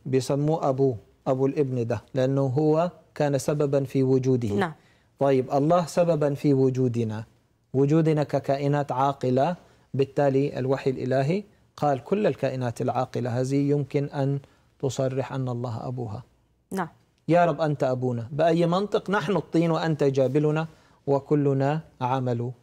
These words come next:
Speaker 1: يديك. دي بنوة الخلق. أنتقل إلى رقم اثنين،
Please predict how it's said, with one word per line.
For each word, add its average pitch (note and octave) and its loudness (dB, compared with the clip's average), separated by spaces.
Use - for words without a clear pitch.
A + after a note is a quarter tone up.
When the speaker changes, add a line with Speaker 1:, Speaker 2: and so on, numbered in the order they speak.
Speaker 1:
يديك. G2+ -4
دي D#3+ 2
بنوة C3+ 2
الخلق. C3+ -4
أنتقل F#3+ 0
إلى D3 2
رقم D3+ 0
اثنين، E3+ 0